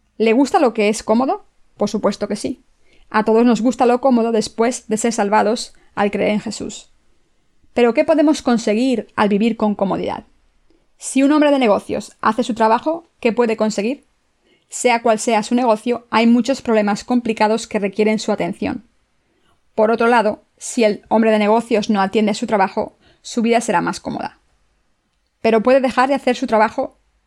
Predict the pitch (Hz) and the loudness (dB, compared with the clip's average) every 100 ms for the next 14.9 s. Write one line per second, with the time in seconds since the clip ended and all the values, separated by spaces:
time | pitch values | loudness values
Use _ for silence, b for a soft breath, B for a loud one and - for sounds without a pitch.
0 | _ - - 233 226 - 220 226 226 233 | _ -20 -6 -2 0 2 0 0 -2 0
1 | 233 214 208 214 277 - _ _ _ _ | 0 0 0 -2 -6 -10 _ _ _ _
2 | _ _ _ _ - 220 220 226 220 190 | _ _ _ _ -4 -2 -2 -4 -2 0
3 | - 247 - 240 226 240 196 - _ _ | 0 -2 -2 -2 0 -2 -4 -8 _ _
4 | 220 208 - 277 254 202 208 196 - - | -4 -2 -2 0 0 0 -2 -4 -6 -8
5 | - _ _ - _ _ - - _ - | -14 _ _ -20 _ _ -20 -20 _ -20
6 | _ _ _ _ _ _ _ _ _ - | _ _ _ _ _ _ _ _ _ -2
7 | 220 226 233 208 233 294 - 208 196 160 | 2 4 2 2 -2 -2 -4 -2 -2 -4
8 | - - _ _ - - - - - _ | -6 -12 _ _ -20 -20 -20 -20 -20 _
9 | _ _ _ _ _ _ _ _ _ _ | _ _ _ _ _ _ _ _ _ _
10 | 240 220 285 285 302 277 208 214 214 202 | -4 0 0 2 2 2 2 2 -2 -4
11 | - - 190 190 - 214 202 196 214 220 | -4 -2 -2 -4 -4 -6 -2 0 2 2
12 | 220 220 220 214 220 220 233 233 - 202 | 2 2 2 2 0 0 -4 -2 -2 0
13 | 208 208 214 208 - 214 214 214 208 202 | 0 2 0 0 -2 0 2 2 0 -4
14 | 208 202 196 - 196 190 180 - - | -4 -4 -4 -6 -6 -6 -6 -12 -20